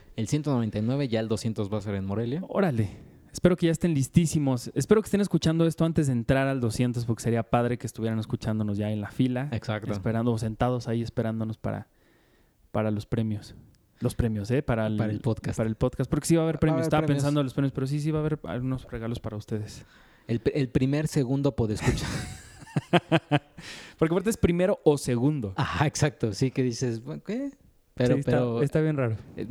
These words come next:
Speaker 1: sí recuerdo mucho a Michelle, a Jorge Michel Grau diciendo eso. Quizás no enojado por la persona que ganó, sino más que nada por la de-, decisión. Y no
Speaker 2: Sí.
Speaker 1: enojado, quizás como de, "Güey, ¿neta?".
Speaker 2: Pero es que sí da coraje.
Speaker 1: Sí, bueno, también,
Speaker 2: ¿No?
Speaker 1: claro.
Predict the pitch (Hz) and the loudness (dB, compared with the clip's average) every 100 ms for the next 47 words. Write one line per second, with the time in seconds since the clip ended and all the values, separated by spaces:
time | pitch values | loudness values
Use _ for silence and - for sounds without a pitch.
0 | 127 - 123 120 127 117 120 127 120 110 | -2 0 0 2 2 2 2 2 2 -2
1 | 104 - 113 104 92 110 107 92 101 98 | -2 -4 -4 -2 -2 -2 -2 -2 -4 -4
2 | 98 98 95 107 101 92 - - _ - | -4 -6 -8 -6 -6 -8 -10 -20 _ -8
3 | - 196 185 180 175 165 131 135 - _ | -2 0 0 0 0 0 2 2 0 _
4 | _ _ 120 110 107 107 98 123 113 107 | _ _ -2 0 -2 -2 0 0 0 -2
5 | 110 113 - - 107 107 117 127 127 117 | 0 -2 -4 -4 -2 0 -2 -2 -4 -2
6 | 101 101 107 - 113 110 104 131 - - | -2 -2 -2 0 -2 0 0 -2 -2 -6
7 | 127 135 165 196 - 165 113 - 120 135 | -2 2 2 0 0 0 0 -2 -6 -2
8 | 165 120 104 - - 104 104 101 - - | -2 -2 -4 -12 -14 -8 -6 -8 -8 -2
9 | 120 - 160 311 - 294 226 175 107 104 | -2 0 0 0 0 2 2 2 0 0
10 | 127 - 101 113 208 156 143 123 120 147 | -2 -4 0 2 4 2 0 0 2 2
11 | 113 139 98 | 2 0 -2